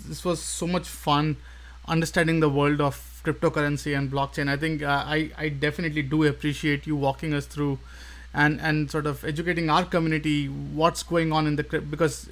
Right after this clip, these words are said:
the w-, the world is expanding so fast in that direction that we don't have time. So definitely having a, having an expert or having someone who has a better vantage point, uh,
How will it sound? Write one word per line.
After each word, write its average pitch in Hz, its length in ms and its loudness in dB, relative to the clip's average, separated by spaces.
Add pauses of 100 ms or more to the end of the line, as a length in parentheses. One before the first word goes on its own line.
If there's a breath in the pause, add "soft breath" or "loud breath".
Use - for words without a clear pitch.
(220)
the 165 100 4
w-, 160 160 -2 (760 loud breath)
the 175 200 0
world 214 280 6
is 202 120 8
expanding 180 460 2
so 180 200 -2
fast 165 460 2
in 185 100 2
that 180 160 4
direction 185 420 2
that 175 140 2
we 160 120 0
don't 156 240 0
have 147 220 0
time. 170 400 -2
So 165 220 0
definitely 151 560 -2
having 143 320 -2
a, 151 40 0
having 156 280 -2
an 151 80 0
expert 156 420 -2
or 147 180 2 (420 loud breath)
having 160 280 2
someone 160 300 0
who 160 100 2
has 156 160 4
a 160 80 2
better 156 340 2
vantage 151 600 0
point, 143 400 -4
uh, 139 320 -2